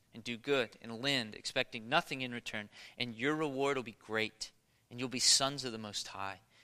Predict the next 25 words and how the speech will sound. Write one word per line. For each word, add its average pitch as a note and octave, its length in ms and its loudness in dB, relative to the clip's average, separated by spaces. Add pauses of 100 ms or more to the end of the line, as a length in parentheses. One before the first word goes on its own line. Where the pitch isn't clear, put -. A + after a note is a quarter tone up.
(120)
For A#2+ 80 -6
he's A#2+ 180 0
kind D3 400 2
to C#3+ 60 0
the A#2+ 120 2
ungrateful G#2+ 500 -2
and G#2 100 -8
the G#2+ 160 -10
evil. F#2+ 280 -8 (220)
Be B2 100 -2
merciful, A2+ 720 -2 (100)
even C3+ 520 -6 (220)
as - 140 -8
your G#2 80 -4
Father G#2+ 580 4 (240)
is F2+ 140 -6
merciful." G2 640 -10 (680)
So - 220 2
love C#3 480 6
is B2 140 -8
worth C3+ 240 -2
the C3 80 -8
risk B2+ 260 0
because, A#2 320 -8
one, C3 480 0